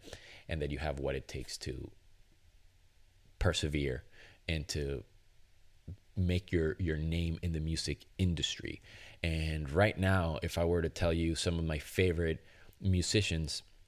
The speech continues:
they are all female. Um,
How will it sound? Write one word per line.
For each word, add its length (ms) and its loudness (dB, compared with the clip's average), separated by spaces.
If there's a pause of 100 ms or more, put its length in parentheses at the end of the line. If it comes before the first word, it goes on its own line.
(640)
they 180 6
are 120 6
all 200 6
female. 520 0 (540)
Um, 460 -4